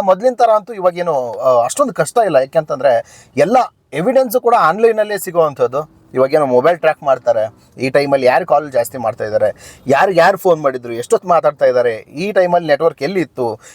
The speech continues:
ಈ ಹುಡುಗಿ ಮೊಬೈಲ್ ಟ್ರ್ಯಾಕ್ ಮಾಡಿದಾಗ ಇವ್ರು ಎಲ್ಲೆಲ್ಲಿ ಇದ್ರು ಅನ್ನೋದನ್ನ ಈಸಿಯಾಗಿ ಟ್ರ್ಯಾಕ್ ಮಾಡಿ ಹಿಡಿತಾರೆ. ಆವಾಗ ಸಿಕ್ಕವನೇ ನಯಾಜ್. ನಯಾಜ್ ಮತ್ತೆ ಅವ್ರ ಜೊತೆಗಿರುವಂಥವ್ರು ವಿನಯ್ ಹಾಗೂ ದುರ್ಗಾಚಾರಿ ಎಂಬ ಸ್ನೇಹಿತರು ಕೂಡ ಇರ್ತಾರೆ.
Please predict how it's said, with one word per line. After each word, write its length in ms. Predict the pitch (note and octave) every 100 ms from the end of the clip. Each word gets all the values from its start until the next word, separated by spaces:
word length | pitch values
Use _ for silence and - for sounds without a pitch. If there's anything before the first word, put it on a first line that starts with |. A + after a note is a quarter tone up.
| _
ಈ 160 | C3+ G3+
ಹುಡುಗಿ 260 | G3 E3+
ಮೊಬೈಲ್ 300 | F3+ D#3+ E3
ಟ್ರ್ಯಾಕ್ 260 | E3 C#3 B2+
ಮಾಡಿದಾಗ 340 | C3+ A#2 C3+ D#3+ B2 -
ಇವ್ರು 180 | D3+ D3+
ಎಲ್ಲೆಲ್ಲಿ 280 | C#3+ G#3+ E3+
ಇದ್ರು 180 | D3+
ಅನ್ನೋದನ್ನ 360 | D3 A2+ D3 G#3 - _
ಈಸಿಯಾಗಿ 420 | F3 A3 G3+ G3
ಟ್ರ್ಯಾಕ್ 260 | E3+ D#3 D#3
ಮಾಡಿ 200 | B2 E3+
ಹಿಡಿತಾರೆ. 420 | C#3+ A2 G2 E2+ - _ _ -
ಆವಾಗ 340 | G#2+ B2 C3
ಸಿಕ್ಕವನೇ 600 | A#2 - - C3 B2 G#3 - _ _ -
ನಯಾಜ್. 640 | G2+ A#2 G2+ - - - - _ - - - -
ನಯಾಜ್ 380 | D#3+ A#3+ C4 G#3+
ಮತ್ತೆ 280 | A3 - A3+
ಅವ್ರ 360 | G3+ E3 E3
ಜೊತೆಗಿರುವಂಥವ್ರು 960 | D3+ E3 G#3+ F#3+ F3 E3 E3+ F#3 D3 -
ವಿನಯ್ 360 | C#3+ F#3+ A3+ G3+ _ _ -
ಹಾಗೂ 320 | D#3+ D#3 C3+
ದುರ್ಗಾಚಾರಿ 600 | C3+ D#3 E3+ F#3+ D3 C#3
ಎಂಬ 160 | D3+ C3+
ಸ್ನೇಹಿತರು 520 | - C#3 C#3 - B2+
ಕೂಡ 160 | A2
ಇರ್ತಾರೆ. 460 | D3 B2 F2 F2+ D#2+